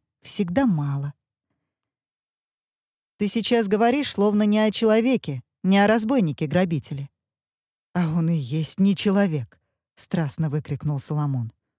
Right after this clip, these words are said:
"Вы что, слепой, что ли? Вы сами разве не видели, что вокруг дома ни одного следа?"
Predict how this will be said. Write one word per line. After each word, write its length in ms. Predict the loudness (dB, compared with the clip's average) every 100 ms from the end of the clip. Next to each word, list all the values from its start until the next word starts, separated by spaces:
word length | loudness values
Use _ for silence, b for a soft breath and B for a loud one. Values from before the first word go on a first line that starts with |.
| _ -2
"Вы 200 | 0 0
что, 340 | 0 -4 -2
слепой, 520 | 0 0 0 0 0
что 320 | 0 0 0 0
ли? 180 | -2 -6 _ _ _ _ _
Вы 160 | -2 2
сами 320 | 4 4 4
разве 320 | 4 4 4
не 160 | 4 4
видели, 380 | 4 2 2 2
что 200 | 2 2
вокруг 380 | 2 2 2 4
дома 280 | 4 4
ни 120 | 4 4
одного 420 | 4 4 4 2
следа?" 460 | 2 0 0 -4